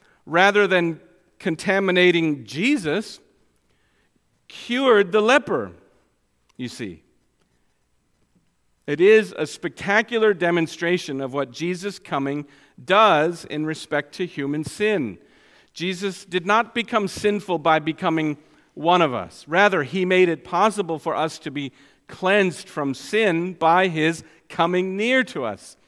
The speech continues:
We'll talk about the connection of sickness and sin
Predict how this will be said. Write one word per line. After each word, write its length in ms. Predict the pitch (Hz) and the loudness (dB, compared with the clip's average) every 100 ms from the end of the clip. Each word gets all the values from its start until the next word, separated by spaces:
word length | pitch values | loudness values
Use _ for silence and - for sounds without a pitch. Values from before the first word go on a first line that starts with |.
| _ _ | _ _
We'll 100 | - | -10
talk 300 | 170 - 214 | -6 0 0
about 300 | 214 160 139 | 0 0 0
the 100 | 131 | -2
connection 760 | 127 - 147 165 - - 113 107 - _ _ _ _ | -8 -8 -4 -4 -6 -10 -10 -10 -14 _ _ _ _
of 240 | - 131 - | -4 -4 -4
sickness 600 | - - 202 165 131 139 | -6 -2 -2 -2 -4 -4
and 160 | 123 | -6
sin 560 | - - 196 160 110 101 | -8 -6 -4 -4 -6 -10